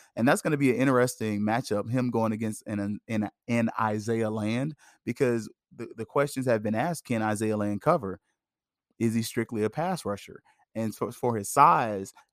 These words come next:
and his mobility, he needs to be able to do both to have a shot at the next level, just because he's not a two hundred and forty pound player. I think Isaiah Land's, like, two ten, two twenty. So he's got linebacker size, but he's fast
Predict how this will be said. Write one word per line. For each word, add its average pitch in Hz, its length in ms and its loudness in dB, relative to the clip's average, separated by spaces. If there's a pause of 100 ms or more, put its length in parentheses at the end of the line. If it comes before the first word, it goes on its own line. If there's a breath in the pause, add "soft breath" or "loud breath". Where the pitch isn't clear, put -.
(120)
and 113 160 2
his 104 120 2
mobility, 107 600 4
he 110 120 2
needs 131 220 2
to 143 60 -6
be 120 100 4
able 107 140 2
to 101 80 -2
do 101 160 -2
both 127 320 2 (440)
to 104 400 -2 (300)
have 110 180 0
a 107 40 -6
shot 107 260 -2
at 110 80 -4
the 110 60 -4
next 107 260 0
level, 123 300 -2
just 135 180 -4
because 120 420 0 (360)
he's 104 140 -8
not 110 180 2
a 113 40 -2
two - 140 -4
hundred 123 200 0
and 120 100 -4
forty 127 240 0
pound 131 260 0
player. 139 400 -2
I 92 100 -10
think 120 160 -6
Isaiah 120 360 -4
Land's, 120 240 -6
like, 101 160 -8
two 123 160 -8
ten, 147 360 -6
two 123 140 -12
twenty. 143 320 -4 (460)
So 120 200 0
he's 127 240 0
got 127 220 0
linebacker 123 560 2
size, 104 580 0 (360)
but 110 140 -6
he's 104 120 -12
fast - 540 -10